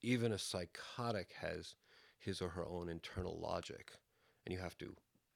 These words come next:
figure out what that is and depict it, not just assume that a psychotic person does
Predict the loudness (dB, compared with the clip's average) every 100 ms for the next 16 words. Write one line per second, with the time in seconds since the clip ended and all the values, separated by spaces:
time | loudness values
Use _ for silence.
0 | _ -4 -2 -2 -4 -2 0 0 -2 -8
1 | -10 -6 -6 -6 -12 -8 -6 -6 -6 -4
2 | -4 -2 -2 -4 -6 -16 -18 -8 -4 -2
3 | 0 -2 0 -4 -4 -4 -4 -4 -4 -6
4 | -12